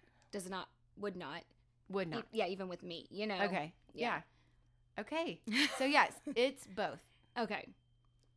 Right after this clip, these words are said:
Speaker 2: You can come alone
Speaker 1: Mm-hmm.
Speaker 2: and sleep alone. And I think we're gonna be very in touch via email as soon as
Speaker 1: Uh-huh.
Speaker 2: you sign up, reaching out to you.
Speaker 1: Uh-huh.
Speaker 2: So that is definitely one of the things you would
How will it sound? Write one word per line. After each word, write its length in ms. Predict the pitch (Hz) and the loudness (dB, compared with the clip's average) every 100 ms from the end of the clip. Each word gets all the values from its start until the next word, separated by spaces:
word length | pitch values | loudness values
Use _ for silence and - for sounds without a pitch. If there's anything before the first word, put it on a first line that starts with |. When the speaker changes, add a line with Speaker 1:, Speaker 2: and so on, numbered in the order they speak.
| _ - | _ -8
Speaker 2:
You 360 | 208 220 214 - | -4 0 -2 -4
can 440 | - 208 220 240 277 - | -10 -6 -4 -6 -10 -8
come 360 | 208 208 233 - | -8 -8 -10 -6
alone 300 | 226 214 202 | -2 -2 -2
Speaker 1:
Mm-hmm. 200 | 190 196 - _ _ _ _ _ _ _ 180 | -6 -10 -14 _ _ _ _ _ _ _ -8
Speaker 2:
and 280 | 175 170 175 | -6 -6 -8
sleep 240 | - 180 | -10 -8
alone. 280 | 156 147 165 - _ _ - - | -8 -8 -12 -16 _ _ -10 -2
And 140 | 208 | 0
I 160 | 208 220 | 0 -2
think 400 | 240 247 247 - _ _ _ - - | -4 -4 -4 -10 _ _ _ -18 -6
we're 220 | 240 254 | -4 -4
gonna 180 | 233 208 | -4 -4
be 120 | 185 | -6
very 360 | 170 175 180 | -6 -6 -4
in 80 | 170 | -6
touch 360 | 165 175 165 - | -6 -6 -8 -10
via 260 | - 175 - - | -10 -8 -8 -10
email 460 | 165 170 165 170 - | -8 -4 -4 -6 -8
as 80 | 175 | -4
soon 120 | 226 | -2
as 60 | 180 175 | -2 -4
Speaker 1:
Uh-huh. 60 | 185 | -6
Speaker 2:
you 60 | |
sign 280 | 180 180 175 | -6 -4 -4
up, 240 | 156 170 - - - _ _ _ _ _ _ _ - | -4 -6 -6 -20 -20 _ _ _ _ _ _ _ -10
reaching 400 | 180 180 190 175 | -8 -6 -6 -6
out 140 | 151 | -6
to 100 | - | -8
you. 120 | 202 226 | -4 -2
Speaker 1:
Uh-huh. 220 | 220 196 | 0 0
Speaker 2:
So 260 | 196 185 175 - _ 202 | 0 -2 -4 -8 _ -4
that 140 | 214 | -2
is 160 | 226 - | -2 -6
definitely 640 | 185 190 208 208 - 214 | -8 -6 -6 -6 -6 -6
one 160 | 202 180 | -4 -4
of 80 | 180 | -6
the 80 | |
things 400 | 175 160 170 170 | -8 -6 -8 -8
you 100 | 170 | -8
would 140 | 165 | -6